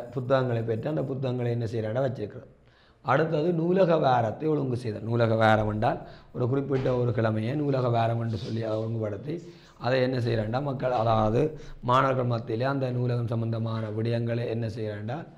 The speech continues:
அதை குறிப்பிட்டு கொள்வது. அதாவது வெளிநாட்டு தூதரகங்கள், தேசிய நூலகம், அரச, அரசு சார்பற்ற நிறுவனங்கள் மூலம் நூல்களை பெற்றுக்கொள்ள, அதாவது அந்த நூலகத்தை விஸ்திர-,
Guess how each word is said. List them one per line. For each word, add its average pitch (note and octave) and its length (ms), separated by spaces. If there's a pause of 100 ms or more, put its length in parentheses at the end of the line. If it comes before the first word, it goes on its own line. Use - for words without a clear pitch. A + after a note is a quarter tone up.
(520)
அதை B2 120 (220)
குறிப்பிட்டு A#2+ 320
கொள்வது. G2+ 320 (680)
அதாவது C#3+ 340
வெளிநாட்டு C#3+ 520 (180)
தூதரகங்கள், A2+ 760 (1300)
தேசிய C#3+ 440 (100)
நூலகம், A#2 480 (720)
அரச, D3 300 (280)
அரசு C#3 320
சார்பற்ற B2 500
நிறுவனங்கள் B2 640
மூலம் B2 260
நூல்களை B2+ 380
பெற்றுக்கொள்ள, G#2+ 420 (580)
அதாவது A2+ 300
அந்த B2+ 200
நூலகத்தை B2+ 480
விஸ்திர-, B2 420